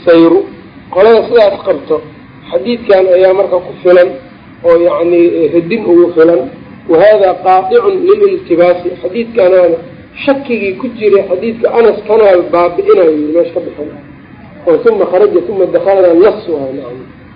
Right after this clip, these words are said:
Inuu nebigu isagoo meel degan musaafirna ah salaada u jamciyey.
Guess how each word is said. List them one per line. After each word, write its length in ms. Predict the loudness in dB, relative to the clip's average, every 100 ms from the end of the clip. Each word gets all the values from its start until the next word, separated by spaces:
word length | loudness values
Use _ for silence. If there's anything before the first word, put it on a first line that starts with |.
| -6 0
Inuu 240 | 4 4
nebigu 260 | 4 2 -2 0
isagoo 260 | 2 2 2
meel 320 | 2 2 2
degan 360 | 0 -2 0 0 -2 -12 -18 -20 -20 -12
musaafirna 680 | -10 0 0 2 -2 -4 -4
ah 120 | -4 -2
salaada 360 | 0 2 2 0
u 80 | -4
jamciyey. 420 | -4 -6 -12 -16